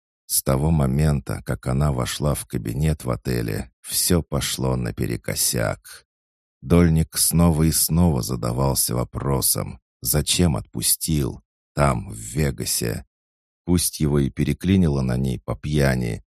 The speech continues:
и он от злости на шутников, что подсыпали ему наркоту, как потом выяснилось, это он сам перепутал столик. Да что там столик? Клуб. Он потребовал аннуляцию брака.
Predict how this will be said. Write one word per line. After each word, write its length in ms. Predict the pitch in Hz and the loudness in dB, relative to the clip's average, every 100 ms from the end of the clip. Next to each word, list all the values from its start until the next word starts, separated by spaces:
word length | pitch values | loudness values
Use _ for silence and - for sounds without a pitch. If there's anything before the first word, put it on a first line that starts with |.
| - | -2
и 60 | 69 | 2
он 200 | 73 71 | 2 2
от 120 | 64 | 0
злости 500 | 64 78 78 - 62 | -2 0 0 -2 -4
на 120 | 58 | -4
шутников, 800 | - - - 64 - 73 62 - | -6 -6 -6 -6 -2 0 -2 -6
что 220 | - - | -8 -6
подсыпали 680 | 62 62 - 76 69 65 62 | -4 -4 -2 -2 -4 -4 -4
ему 300 | 62 67 69 | -4 -2 -2
наркоту, 800 | 60 - 60 - - 76 60 - _ _ | -4 -6 -8 -6 -4 -4 -4 -8 _ _
как 200 | 62 - | -10 -6
потом 340 | 69 69 65 | -6 -2 -4
выяснилось, 840 | 57 69 67 - 62 60 60 - - | -2 -2 -2 -4 -4 -4 -4 -8 -8
это 200 | 58 60 | -6 -4
он 180 | 60 53 | -4 -4
сам 400 | - 82 71 53 | 0 2 2 -2
перепутал 580 | 62 64 - 62 58 55 | -6 -6 -8 -6 -4 -2
столик. 640 | - - 64 58 52 - _ _ _ | -2 -2 -2 -2 -6 -12 _ _ _
Да 80 | 67 | -8
что 240 | - - | -6 -6
там 200 | 82 67 | -4 -4
столик? 640 | - - 69 62 55 - - _ | -2 -4 -2 -2 -4 -10 -18 _
Клуб. 580 | - 80 92 80 - - _ _ _ | 0 2 4 2 -4 -18 _ _ _
Он 200 | 73 85 | -2 -2
потребовал 720 | - 62 - 78 71 69 71 | -2 -4 0 0 0 0 0
аннуляцию 840 | 65 64 71 65 62 60 - 62 60 | -2 -4 -2 0 0 -2 -4 -4 -4
брака. 760 | 58 57 53 - - 53 55 | -4 -2 -2 -4 -6 -6 -8